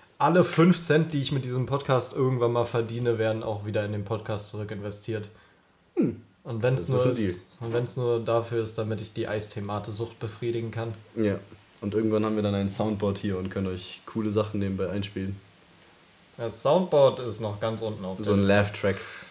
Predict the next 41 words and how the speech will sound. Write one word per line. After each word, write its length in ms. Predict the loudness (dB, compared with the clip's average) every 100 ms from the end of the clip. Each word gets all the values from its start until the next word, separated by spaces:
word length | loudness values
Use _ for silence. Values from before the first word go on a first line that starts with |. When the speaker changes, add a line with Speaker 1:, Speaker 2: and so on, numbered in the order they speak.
| -20 -10
Speaker 1:
Das 160 | -6 0
Speaker 2:
So, 60 | 4
Speaker 1:
nee. 60 |
Speaker 2:
damit 220 | 6 8
ihr 80 | 6
auch 120 | 6
wisst, 220 | 4 2 4
wann 200 | 6 6
ihr 100 | 6
lachen 280 | 4 2
müsst, 200 | 0 0
ja, 220 | 4 4 4
weil 240 | 4 4 2 -10 -8 -6
ich 160 | 4
glaub, 200 | 8 6
ein 60 | 6
paar 200 | 4 6
von 160 | 8 8
euch 200 | 6 6
haben 240 | 6 4
an 120 | 0
diesem 500 | -2 -2 -2 -2 -4 -10 -2
ganzen, 600 | 2 2 0 0 -2 -4 -10 -20 _
fast 280 | 0 0 2
schon 160 | 4 6
einer 100 | 4
Stunde, 460 | 6 6 8 6 6 -10 -20 -4
an 120 | 4
manchen 260 | 4 6 6
Sachen 240 | 6 6
nicht 160 | 6 6
gelacht, 280 | 4 4 4
wo 100 | 2
sie 100 | 4
gelacht 340 | 6 4 2 0
haben, 320 | 0 0 -4 -12 -20 -2
hätten 220 | 0 4
sollen. 260 | 6 6 4 -8 -6 -2
Speaker 1:
Ja. 160 | 0 0 -6 -20 _ -20 _ _ _ -20 -14
Speaker 2:
Schämt 280 | -8 -6 -6
euch. 180 | -10